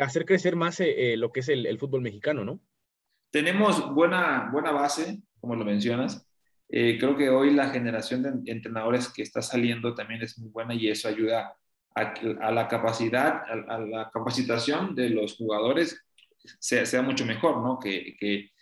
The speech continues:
Speaker 2: los jugadores lleguen con mejores herramientas a la hora de enfrentar un encuentro, enfrentar diferentes partidos,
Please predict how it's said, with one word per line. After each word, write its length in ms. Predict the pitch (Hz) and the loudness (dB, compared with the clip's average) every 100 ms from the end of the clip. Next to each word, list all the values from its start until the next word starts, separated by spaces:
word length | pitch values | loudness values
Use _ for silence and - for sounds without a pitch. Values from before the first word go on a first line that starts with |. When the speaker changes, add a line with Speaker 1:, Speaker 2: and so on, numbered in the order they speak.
| _ _ | _ _
Speaker 2:
los 140 | 127 120 | -4 2
jugadores 320 | 123 143 139 | 4 4 6
lleguen 380 | 135 139 143 120 | 6 6 2 0
con 340 | 117 110 107 | -2 -4 -8
mejores 520 | 110 104 127 131 127 | -8 0 4 4 4
herramientas 680 | 120 113 113 120 120 127 123 | 2 0 -2 -2 2 0 0
a 120 | 110 | -4
la 120 | 107 104 | 0 2
hora 180 | 117 | 2
de 120 | 113 110 | 0 -4
enfrentar 440 | - 107 104 113 | -8 -8 -2 -2
un 120 | 117 | -2
encuentro, 480 | 117 - 117 120 117 | -8 -4 -4 -2 -4
enfrentar 320 | 113 101 110 | -4 -8 -8
diferentes 460 | 110 - 107 107 110 | -6 -2 -2 -2 -2
partidos, 500 | 107 107 117 123 | -2 2 2 2